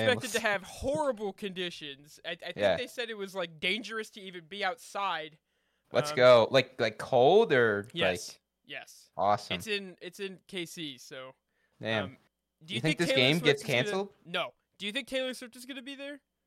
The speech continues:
Speaker 1: I mean, if
Speaker 2: No
Speaker 1: she's
Speaker 2: shot, right?
Speaker 1: if she's in a box, probably.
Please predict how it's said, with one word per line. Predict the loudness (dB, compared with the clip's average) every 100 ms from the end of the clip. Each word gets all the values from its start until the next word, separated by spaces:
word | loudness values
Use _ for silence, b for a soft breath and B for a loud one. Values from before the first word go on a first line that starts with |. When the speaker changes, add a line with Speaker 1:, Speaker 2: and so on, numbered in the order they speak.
| _ _ _ _ -4
Speaker 1:
I | 0
mean, | 6 8 8 6 4 0 -4 -10 _ _ -2
if | 4
Speaker 2:
No | 6
Speaker 1:
she's | 6
Speaker 2:
shot, | 4 2 -2
right? | -8 -10 -12 _ _ -12
Speaker 1:
if | -8
she's | 0
in | 4
a | 4
box, | 6 6 6 2
probably. | 4 8 8 6 0 -4